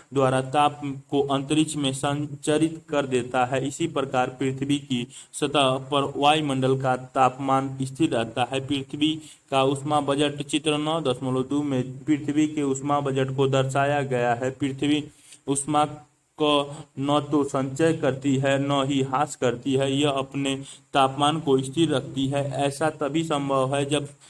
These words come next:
सूर्य विकिरण द्वारा सूर्य ताप के रूप में प्राप्त उष्मा एवं पार्थिव विकिरण द्वारा अंतरिक्ष में संचरित ताप बराबर हो। मान लें कि वायुमंडल की ऊपरी सतह पर प्राप्त सूर्य ताप सौ प्रतिशत है।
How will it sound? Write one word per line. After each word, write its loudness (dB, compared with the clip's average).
सूर्य 4
विकिरण 0
द्वारा 0
सूर्य 2
ताप -2
के 0
रूप 2
में -2
प्राप्त 2
उष्मा -2
एवं 0
पार्थिव -2
विकिरण 2
द्वारा -2
अंतरिक्ष 0
में -2
संचरित 0
ताप 0
बराबर 2
हो। 2
मान 0
लें -4
कि 4
वायुमंडल 2
की 0
ऊपरी 2
सतह 0
पर 0
प्राप्त -2
सूर्य -2
ताप 0
सौ 0
प्रतिशत -4
है। -2